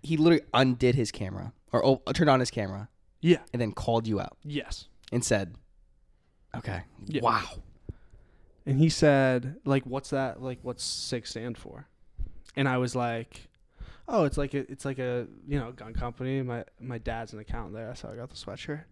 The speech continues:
Speaker 2: And then he was like, "No, like, what's the sig acronym stand for?" And I was like, "I don't fucking know." Like, I don't, or I didn't say
Speaker 1: Ah.
Speaker 2: that, but I was like, "I don't, I don't know."
Speaker 1: Uh.
Speaker 2: And he was like, "Oh,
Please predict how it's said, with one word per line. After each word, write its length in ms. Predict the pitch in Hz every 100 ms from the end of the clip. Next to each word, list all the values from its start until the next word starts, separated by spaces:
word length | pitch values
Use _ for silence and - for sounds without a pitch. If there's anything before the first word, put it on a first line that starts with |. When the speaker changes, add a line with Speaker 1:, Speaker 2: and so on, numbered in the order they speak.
| - - - - -
Speaker 2:
And 100 | 156
then 60 | 143
he 60 |
was 120 | 135
like, 160 | 127 127
"No, 300 | 143 131 120
like, 160 | 113 113
what's 260 | 131 123 -
the 320 | 131 120 85 _ _
sig 640 | - - - 139 131 123 - -
acronym 560 | - - - 71 -
stand 380 | - - 71 67
for?" 340 | - - - - _ _ _ _ _ _ _ _ _ 139
And 80 |
I 80 | 135
was 120 | 127
like, 200 | 120 117 - _ _ -
"I 80 | 156
don't 120 | 185
fucking 280 | 160 151 151
know." 260 | 151 165 -
Like, 180 | 143 139
I 80 | 131
don't, 100 | 147 -
or 220 | 139 127
I 80 | 147
didn't 160 | 202
say 60 | 143
Speaker 1:
Ah. 140 | 101
Speaker 2:
that, 260 | 135 135 -
but 80 | 135
I 80 | 127
was 100 | 131
like, 160 | 131 151
"I 40 |
don't, 180 | 160 147 -
I 60 | 143
don't 160 | 139 147
know." 260 | 170 131 -
Speaker 1:
Uh. 300 | 185 101 104 - - _ _ -
Speaker 2:
And 120 | 147 156
he 80 | 139
was 200 | 127 127
like, 520 | 123 123 123 - -
"Oh, 380 | - 226 240 -